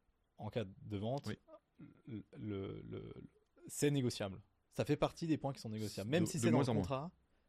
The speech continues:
Speaker 1: tu
Speaker 2: Ouais.
Speaker 1: pourrais dire à la banque, « Ouais, mais je ré-, je réinvestis maintenant, j'achète autre chose maintenant, euh,
Speaker 2: Ouais.
Speaker 1: faites un effort, je vous donne l'acheteur. »
Speaker 2: Ouais. Ça
Speaker 1: C'est
Speaker 2: peut.
Speaker 1: discutable ou pas ?
Speaker 2: Ça peut.
Speaker 1: C'est quoi qui est
Speaker 2: Euh,
Speaker 1: négociable
Speaker 2: mais,
Speaker 1: dans ça ?
Speaker 2: euh, il y a de moins en moins d'établissements qui reprennent les hypothèques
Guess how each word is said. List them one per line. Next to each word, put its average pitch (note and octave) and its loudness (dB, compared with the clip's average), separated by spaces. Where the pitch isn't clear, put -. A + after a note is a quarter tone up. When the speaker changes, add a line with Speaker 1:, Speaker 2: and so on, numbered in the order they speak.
Speaker 1:
tu - -14
Speaker 2:
Ouais. - -10
Speaker 1:
pourrais G#2+ 0
dire A#2 2
à A#2 4
la A2 4
banque, « A#2 0
Ouais, G#2+ 2
mais F#2 -2
je G2 -8
ré-, G#2 -6
je A2+ -12
réinvestis G2+ -8
maintenant, A2 -4
j'achète G2+ -8
autre G2 -12
chose G2+ -6
maintenant, A2 0
euh, F#2+ -2
Speaker 2:
Ouais. A2+ -4
Speaker 1:
faites - -4
un G#2 -2
effort, G2+ -2
je G2+ -6
vous G2 -4
donne F#2+ 0
l'acheteur. » A#2 0
Speaker 2:
Ouais. B2+ -2
Ça B2+ -2
Speaker 1:
C'est A#2 -2
Speaker 2:
peut. G#2 0
Speaker 1:
discutable D3+ -6
ou G2+ -8
pas ? G2 -10
Speaker 2:
Ça - -6
peut. G#2 -4
Speaker 1:
C'est - -8
quoi G2 0
qui G#2+ 2
est - 6
Speaker 2:
Euh, G#2+ 6
Speaker 1:
négociable G#2+ 4
Speaker 2:
mais, A2+ 6
Speaker 1:
dans G#2 2
ça ? G#2+ -2
Speaker 2:
euh, G#2+ -4
il A#2 -4
y A2 4
a F#2+ 6
de G#2 -2
moins C3 0
en C3+ -2
moins C3 0
d'établissements A2+ -4
qui - -10
reprennent A#2 -4
les G#2+ -4
hypothèques - -10